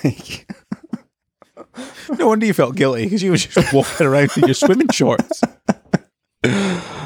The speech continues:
Speaker 2: "Oh, I'm having a really tough time, you know, I've had a biggest meeting I've ever done in front of the biggest and, and most amazing people. But at the same time, when I go back, I'm gonna have a nice sauna."
Speaker 1: <laughs>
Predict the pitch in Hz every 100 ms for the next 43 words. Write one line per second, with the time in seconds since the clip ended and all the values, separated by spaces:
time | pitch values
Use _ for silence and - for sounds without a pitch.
0 | 139 220 226 - - 101 135 135 131 135
1 | 131 123 135 131 - 139 - 147 135 123
2 | 123 117 117 120 117 120 135 131 139 147
3 | 143 139 135 127 127 123 131 127 117 123
4 | 123 123 131 127 143 127 127 120 120 123
5 | 123 - 131 131 131 123 135 120 113 -
6 | - - _ 120 127 - 131 - 123 120
7 | 113 113 107 - 107 104 104 107 - -
8 | 101 98 _ - - - - 117 123 -
9 | 135 - 156 - 233